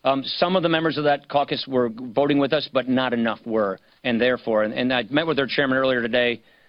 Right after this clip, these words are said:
uh, and he, he made it clear to me that, that the votes weren't gonna be there from their team, and, and that,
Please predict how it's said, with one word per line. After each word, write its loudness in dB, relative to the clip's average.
uh, 2
and 2
he, 0
he 0
made 0
it -8
clear 0
to 0
me 0
that, -2
that -2
the -4
votes -2
weren't -4
gonna -4
be -6
there -4
from -8
their -4
team, -2
and, -8
and -4
that, 0